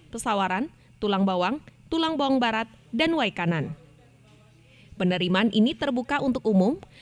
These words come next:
laki-laki dan perempuan dengan berbagai persyaratan yang telah ditentukan oleh K P U Republik Indonesia. Para peserta wajib mendaftar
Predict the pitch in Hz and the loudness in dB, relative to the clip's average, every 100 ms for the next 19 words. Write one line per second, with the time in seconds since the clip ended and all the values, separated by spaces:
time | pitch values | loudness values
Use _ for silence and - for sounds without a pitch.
0 | - 240 277 302 294 370 311 285 - 262 | -8 -8 -4 -2 -2 -2 -2 -2 -2 -2
1 | 262 196 247 392 - - 220 302 359 320 | 0 0 0 -4 -14 -8 -4 -2 -2 -2
2 | 262 277 311 302 254 262 220 214 254 370 | -4 -4 -4 -6 -4 -2 -2 -2 -2 0
3 | 294 240 233 269 233 220 220 208 226 269 | -2 0 0 0 -2 -2 -2 -2 -4 -4
4 | - 196 226 285 - 226 196 180 240 233 | -2 0 -2 -4 -8 -4 -4 -2 -2 -2
5 | 247 240 277 262 269 294 - 190 135 - | -4 -4 0 2 2 0 -2 -4 -4 -16
6 | - - - - - - 160 165 175 180 | -20 -20 -20 -20 -20 -10 -6 -4 -2 -4
7 | 190 262 254 220 240 233 226 220 233 294 | -2 2 2 2 4 4 4 0 -2 -2